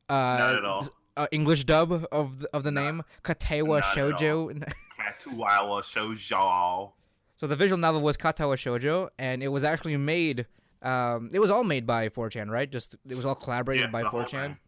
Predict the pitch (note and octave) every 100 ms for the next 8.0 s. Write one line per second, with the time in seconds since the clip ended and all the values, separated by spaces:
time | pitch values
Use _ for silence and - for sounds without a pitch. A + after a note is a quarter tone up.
0 | _ _ - G2 A2+ A2+ A2+ A#2 A2+ G#2
1 | A#2 _ _ _ _ _ _ - - C3+
2 | A#2 - - D#3+ - C#3 E3 D3 E3+ A#2
3 | G2 F2+ E2+ F2 F#2+ - _ _ _ _
4 | _ _ _ - C3+ C#3 C#3 - _ _
5 | - _ _ _ _ - D3+ - A#3+ A#3
6 | - E3+ D#3+ G3 D#3+ E3+ G3 F#3+ D#3+ C#3+
7 | D3+ A#2+ A#2+ C3 E3 D3 B2 A2 A#2+ C#3